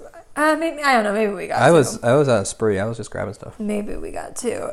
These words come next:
Speaker 1: It's just a really unique beer, and I, I feel bad that, like, I, like, didn't love it at the beginning.
Speaker 2: <laughs>
Speaker 1: But believe it or not, chocolate does not go well with hibiscus and passion fruit and
Speaker 2: Huh.
Speaker 1: lime.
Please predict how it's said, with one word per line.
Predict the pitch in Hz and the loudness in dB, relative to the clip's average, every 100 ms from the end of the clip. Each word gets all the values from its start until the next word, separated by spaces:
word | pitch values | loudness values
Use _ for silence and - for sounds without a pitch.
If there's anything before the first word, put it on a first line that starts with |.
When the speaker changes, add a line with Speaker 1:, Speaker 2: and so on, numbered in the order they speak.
| - | 2
Speaker 1:
It's | 247 247 - | 2 2 -4
just | 330 320 - | -4 -2 0
a | 247 | 0
really | 208 208 202 196 196 196 190 208 | 0 0 0 -2 -4 -6 -8 -8
unique | 208 190 214 - - | -8 -8 -10 -14 -10
beer, | 220 - - - | -8 -6 -6 -6
and | 202 202 220 233 - - - - | -8 -8 -10 -14 -20 -20 -16 -4
I, | 240 | 4
I | 269 | 4
feel | 262 302 | 6 6
bad | 208 208 196 190 | 6 6 4 2
that, | 196 185 | 0 -2
like, | 180 185 - | -2 -6 -6
I, | 196 | -2
like, | 202 196 - | -2 -2 -4
didn't | 196 202 - | -4 -4 -8
love | 208 208 196 | -4 0 0
it | 196 226 | -2 -4
at | - | -6
the | - | -8
beginning. | - - 135 123 117 - | -12 -10 -10 -10 -10 0
Speaker 2:
<laughs> | 139 135 131 120 - | 4 4 2 0 6
Speaker 1:
But | 220 202 - - - | 6 6 0 -14 0
believe | 269 269 302 294 | 4 8 8 10
it | 294 | 8
or | 277 | 8
not, | 240 226 208 180 - - - - - - - | 8 8 8 4 -6 -14 -20 -20 -20 -20 -12
chocolate | - 247 226 226 233 190 - | 2 8 8 6 0 0 0
does | 226 220 | -4 -2
not | 214 196 - | 0 0 0
go | 214 208 | -2 2
well | 202 - - - | 2 2 0 -2
with | - - - - | -6 -8 -14 -10
hibiscus | 226 196 - - 220 - | -8 -6 -6 -6 -4 -4
and | 208 247 | -6 -12
passion | - 247 - 220 | -10 -10 -10 -14
fruit | 208 - 202 - | -12 -8 -8 -8
and | 190 | -10
Speaker 2:
Huh. | 196 - | -4 -4
Speaker 1:
lime. | 226 226 233 | -4 -8 -12